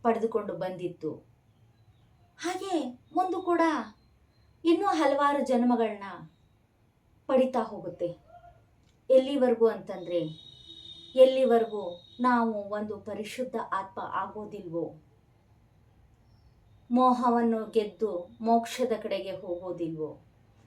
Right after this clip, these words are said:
ಅಲ್ಲಿವರೆಗೂ ನಮ್ಮೆಲ್ಲರಿಗೂ ಈ ಪುನರಪಿ ಜನನ, ಪುನರಪಿ ಮರಣ ಇದ್ದದ್ದೇ.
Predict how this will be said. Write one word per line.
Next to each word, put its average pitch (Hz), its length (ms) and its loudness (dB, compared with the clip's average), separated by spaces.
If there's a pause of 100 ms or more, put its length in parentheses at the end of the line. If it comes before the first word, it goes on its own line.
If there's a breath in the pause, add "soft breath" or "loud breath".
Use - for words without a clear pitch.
(240 soft breath)
ಅಲ್ಲಿವರೆಗೂ 202 840 2 (560)
ನಮ್ಮೆಲ್ಲರಿಗೂ 214 880 0 (720)
ಈ 240 420 -4 (120)
ಪುನರಪಿ 214 540 -2
ಜನನ, 175 460 -8 (680)
ಪುನರಪಿ 208 500 -4
ಮರಣ 165 360 -6 (360)
ಇದ್ದದ್ದೇ. 185 520 -10